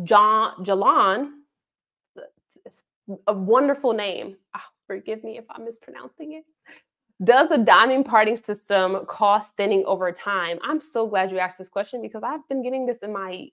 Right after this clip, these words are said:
email, like, a lot. Like, I'm, I'm, can you tell me who, who, what video you saw that's, that's, that's, that's sharing this? I would love to know. But does the diamond parting system cause thinning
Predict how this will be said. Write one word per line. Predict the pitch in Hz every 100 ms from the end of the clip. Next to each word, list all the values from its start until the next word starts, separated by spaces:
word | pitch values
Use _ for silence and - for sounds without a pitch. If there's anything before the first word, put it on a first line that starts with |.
| _
email, | 247 320 185 - - _ _
like, | 196 190
a | 175
lot. | 196 233 - -
Like, | 175 170
I'm, | 214 226
I'm, | 240 269 - _ _ _ _
can | - 269
you |
tell | 539 508 508
me | 494 494 _ _
who, | - 427 392 269
who, | 381 381
what | 233 403 277
video | 311 320
you | 311 311
saw | 339 294 311
that's, | 285 269 -
that's, | 233 240 220
that's, | 226
that's | 226 220
sharing | 262 - 294
this? | 302 311 _ _
I | 202
would | 190
love | 190 185
to | 185
know. | - - _
But | 220 - - _ _ -
does | 196
the |
diamond | 196 247 294
parting | 302 254 240
system | 220 220 214
cause | - 190 -
thinning | 196 180 175